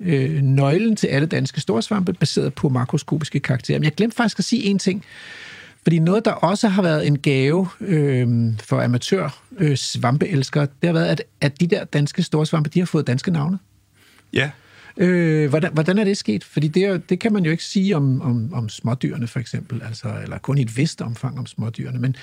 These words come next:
Speaker 1: stort set alle de danske storsvampe har et dansk navn.
Speaker 2: Øhm, Svampeforeningen har haft et, øh, svampenavneudvalg,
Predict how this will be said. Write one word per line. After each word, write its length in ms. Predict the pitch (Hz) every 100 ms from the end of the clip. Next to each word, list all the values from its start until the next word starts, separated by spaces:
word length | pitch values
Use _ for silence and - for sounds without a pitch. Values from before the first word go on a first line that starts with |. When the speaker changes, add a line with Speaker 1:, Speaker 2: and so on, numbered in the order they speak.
| -
Speaker 1:
stort 340 | - - 262 254
set 220 | 220 214 -
alle 200 | 143 170
de 60 |
danske 280 | 139 127 165
storsvampe 460 | - 135 - 135 127
har 200 | 143 139
et 140 | -
dansk 240 | 120 -
navn. 160 | 127 - - _ _ _ - - - - -
Speaker 2:
Øhm, 160 | - 113
Svampeforeningen 960 | - 147 175 202 160 170 143 120 107
har 160 | 107 123
haft 320 | 127 135 - -
et, 260 | 107 -
øh, 220 | 104 101 107 - _
svampenavneudvalg, 1400 | - - 113 147 117 107 117 143 117 117 107 104 107 104